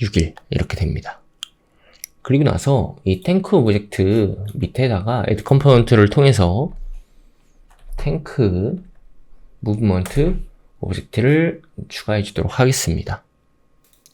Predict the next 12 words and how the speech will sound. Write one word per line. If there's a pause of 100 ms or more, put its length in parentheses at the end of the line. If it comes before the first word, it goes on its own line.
(120)
이
탱크
무브먼트
오브젝트는 (340)
실행을
시켜주도록
할게요. (240)
자,
가장
먼저
실행을
시켜보면